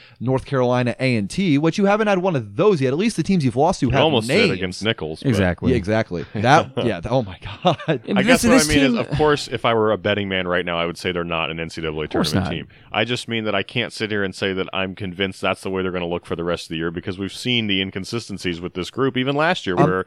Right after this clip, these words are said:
Speaker 3: but
Speaker 2: they are the worst team in Illinois history, but they also pull off two of the bigger upsets in Illinois history in the same season.
Speaker 3: But again, even with that, it was the lack of consistency that we saw at the end of last year, too. They reverted,
Speaker 2: Sure.
Speaker 3: right? And this team, so in a matter of a four-minute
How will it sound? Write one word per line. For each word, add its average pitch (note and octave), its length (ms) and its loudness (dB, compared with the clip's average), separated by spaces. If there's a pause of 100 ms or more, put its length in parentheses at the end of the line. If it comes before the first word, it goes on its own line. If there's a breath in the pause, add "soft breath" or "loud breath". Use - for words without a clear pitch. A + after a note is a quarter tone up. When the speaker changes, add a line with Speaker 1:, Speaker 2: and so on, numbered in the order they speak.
Speaker 3:
but D#3+ 400 4
Speaker 2:
they A2 180 2
are A2+ 80 2
the G#2+ 100 -4
worst A#2+ 240 -4
team B2 120 -2
in A#2 60 -2
Illinois A2+ 240 -2
history, B2+ 340 -2
but F#2+ 140 -8
they G2+ 80 -2
also A2+ 240 0
pull A#2 220 0
off A2 140 0
two B2+ 180 -2
of A2+ 60 0
the A2 60 -8
bigger G#2+ 280 0
upsets A#2+ 380 -2
in G#2+ 60 -2
Illinois F#2+ 280 0
history G#2 260 0
in B2 60 0
the B2+ 80 -2
same D3+ 200 0
season. G#3 200 -4 (140)
Speaker 3:
But D#3+ 200 8
again, A2 460 6
even B2+ 260 6
with A#2+ 180 4
that, G#2 200 6
it G#2 40 6
was G2+ 120 4
the A#2 80 0
lack F#2+ 240 2
of G2 60 -4
consistency A#2 600 0
that G#2 120 2
we A2+ 80 2
saw B2 240 6
at G#2+ 40 0
the A2+ 120 6
end A#2+ 100 4
of G#2+ 80 2
last G2+ 300 2
year, A2 80 6
too. - 180 2
They A2+ 120 2
reverted, G#2 640 2
Speaker 2:
Sure. G2 120 0
Speaker 3:
right? F2+ 180 2 (240 loud breath)
And B2 160 4
this D3 160 6
team, D3 220 4
so - 380 2
in D#3 180 2
a C#3 60 8
matter D3+ 500 6
of A2+ 380 2 (360 soft breath)
a B2+ 220 4
four-minute D3+ 800 4